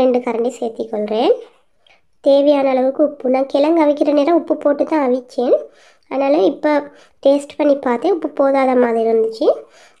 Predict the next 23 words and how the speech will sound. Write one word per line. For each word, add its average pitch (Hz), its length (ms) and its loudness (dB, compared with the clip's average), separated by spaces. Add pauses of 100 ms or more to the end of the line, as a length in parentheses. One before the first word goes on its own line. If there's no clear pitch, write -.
(140)
அதால 262 380 0
வந்து 269 140 2 (100)
நாங்க 277 180 2 (800)
தேவையான 247 440 4
அளவுக்கு 233 340 -2
இதுக்கு 269 220 2
உப்பையும் 269 360 0
போட்டுக்கொள்ள 233 440 0
வேண்டும். 262 220 2
எங்களோட 262 260 2
டேஸ்ட்டுக்கு 247 440 -2
ஏத்த 247 260 0
மாதிரி 226 200 2 (100)
தான் 370 180 4
உப்பு, - 220 -6 (180)
காரம் 240 400 0
ரெண்டும். 226 400 0 (3000)
உங்களுக்கு 269 340 2 (120)
காரம் 269 380 2
வந்து 262 220 0
குறைவா 254 300 2 (100)
தேவைன்னு 233 400 0
சொன்னா 240 200 -4